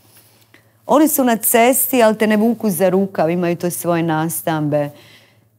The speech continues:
Sve mi je to tako izgledalo pitomo u to vrijeme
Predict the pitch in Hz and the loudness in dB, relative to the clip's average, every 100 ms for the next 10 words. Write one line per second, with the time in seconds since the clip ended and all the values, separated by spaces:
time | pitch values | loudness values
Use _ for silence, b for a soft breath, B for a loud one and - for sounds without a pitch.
0 | _ _ - - 349 415 453 - 349 - | _ _ -4 0 0 2 0 2 0 2
1 | 349 349 294 226 226 269 247 214 - - | 2 2 2 2 2 4 2 0 0 2
2 | 311 302 208 190 190 220 208 185 175 170 | 4 4 2 2 0 4 4 4 2 2
3 | 165 185 262 294 | 2 2 0 0